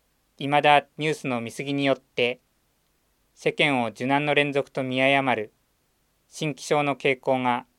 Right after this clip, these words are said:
多くの国民に息づいている。自らの周囲がどれほどの安全に守られているか、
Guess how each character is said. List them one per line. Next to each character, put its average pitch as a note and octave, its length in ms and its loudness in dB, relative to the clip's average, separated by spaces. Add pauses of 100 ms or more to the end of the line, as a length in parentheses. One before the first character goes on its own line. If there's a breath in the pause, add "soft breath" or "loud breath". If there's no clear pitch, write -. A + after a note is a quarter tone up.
(480)
多 D#3 160 2
く D3+ 140 -6
の A2+ 200 -2
国 C#3+ 280 -8
民 D3 180 -4
に C#3 80 -2
息 B2+ 160 -8
づ C#3+ 100 -4
い C3+ 80 -4
て A#2+ 160 -2
い G#2+ 80 -4
る。 G#2 160 -10 (1900)
自 D#3 220 -6
ら C#3 200 6
の A#2+ 100 -2
周 B2+ 300 0
囲 A#2+ 80 -4
が A#2+ 240 -2 (760)
ど C3 80 0
れ C#3 80 2
ほ D#3 140 0
ど D#3+ 80 0
の D3+ 240 4
安 D3+ 100 2
全 D3+ 220 0
に D3+ 100 -4
守 D3 240 0
ら D3+ 80 8
れ D3 60 6
て C3+ 140 -4
い A#2 80 0
る A2 60 -8
か、 G#2+ 280 -4